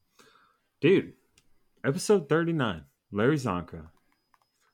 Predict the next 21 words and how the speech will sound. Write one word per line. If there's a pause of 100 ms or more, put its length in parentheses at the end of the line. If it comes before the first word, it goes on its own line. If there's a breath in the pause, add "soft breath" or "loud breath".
(640)
We
couldn't
have
done
this,
Kenny,
without
all
of
our
fantastic
podheads
that
tune
in (500 soft breath)
to
the (100)
Two
Homies
Chatting
podcast.